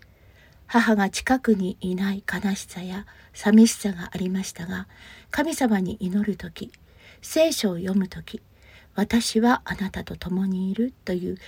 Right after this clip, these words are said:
聖書の言葉で神様を身近に感じ、神様の愛で包まれているような温かさを感じました。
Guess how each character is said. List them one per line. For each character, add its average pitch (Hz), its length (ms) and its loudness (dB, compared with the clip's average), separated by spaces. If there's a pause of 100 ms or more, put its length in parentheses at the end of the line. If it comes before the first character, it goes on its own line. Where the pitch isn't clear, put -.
聖 262 280 4
書 226 140 -2
の 175 120 -2
言 214 260 0
葉 214 140 2
で 196 200 -6 (300)
神 254 240 6
様 190 320 0
を 165 60 -2
身 165 120 0
近 233 300 0
に 240 140 2
感 226 280 2
じ、 220 220 -2 (340)
神 294 240 0
様 208 300 2
の 170 180 -6
愛 240 300 2
で 185 160 -6
包 - 340 2
ま 240 140 8
れ 294 140 0
て 240 100 0
い 196 80 2
る 165 120 -8
よ 170 100 -8
う 170 80 -10
な 175 180 -14 (340)
温 208 240 0 (140)
か 269 140 -4
さ 190 200 -6
を 247 120 0
感 185 280 -4
じ - 160 -14
ま 160 160 -12
し - 120 -12
た。 - 160 -18